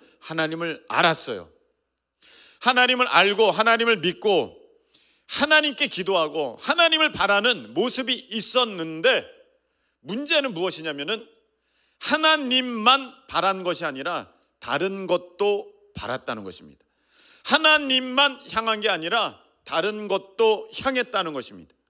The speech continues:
이게 문제예요. 오늘 솔로몬이 마음을 돌이켰다는 것은,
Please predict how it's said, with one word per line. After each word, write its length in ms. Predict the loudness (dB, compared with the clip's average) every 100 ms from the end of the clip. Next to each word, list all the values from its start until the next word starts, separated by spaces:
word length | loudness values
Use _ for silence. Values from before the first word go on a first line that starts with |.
| _ _ _ _ _ _ _ _
이게 220 | -8 -6
문제예요. 540 | -6 -10 -12 -14 -18 _ _ _ _ _ _ _ _ _ _ -20 -20 -20 _
오늘 280 | 2 2 2
솔로몬이 580 | 0 4 4 4 2
마음을 340 | 2 2 2 0
돌이켰다는 600 | 0 -2 0 0 0 0
것은, 460 | -2 0 -4 -6